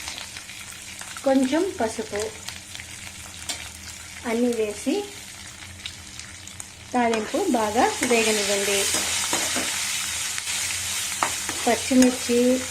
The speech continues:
ఈ శనగకాయ పప్పులు బాగా వేగితేనే ఈ పులిహోరకి రుచి ఉంటుందండి. పులిహోర అంటేనే తాలింపు, ఈ తాలింపు ఉంటేనే టేస్ట్ బాగుంటుంది.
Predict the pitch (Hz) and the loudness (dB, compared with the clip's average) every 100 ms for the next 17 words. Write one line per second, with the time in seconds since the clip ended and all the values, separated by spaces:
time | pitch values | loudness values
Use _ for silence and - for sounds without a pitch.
0 | 240 240 233 226 - - 226 233 254 240 | 4 6 6 0 -2 0 2 2 2 2
1 | 226 - 220 220 247 - - - - 220 | 2 0 2 2 0 -6 -8 -8 -4 2
2 | 220 220 247 254 226 226 220 208 202 359 | 4 6 6 6 4 2 0 0 4 4
3 | 440 - 254 254 254 240 233 214 202 370 | 2 2 6 6 8 6 8 6 2 4
4 | 427 - 262 262 240 208 208 208 208 196 | 2 4 2 4 4 2 -2 0 0 0
5 | 202 196 - - - - 262 262 262 269 | -2 -2 -6 -10 -8 8 10 12 12 10
6 | 254 247 240 247 294 440 - 233 208 214 | 8 6 6 6 6 4 -2 2 2 2
7 | 202 - 196 254 - - - 262 269 254 | -2 -4 -4 -4 -8 -8 -2 2 8 8
8 | 262 262 254 233 226 220 220 339 440 - | 10 6 4 2 0 -2 2 0 0 -2
9 | 226 233 - 320 480 240 208 220 196 190 | 0 0 0 2 2 0 4 6 6 2
10 | - 196 196 196 | -2 -2 -2 -2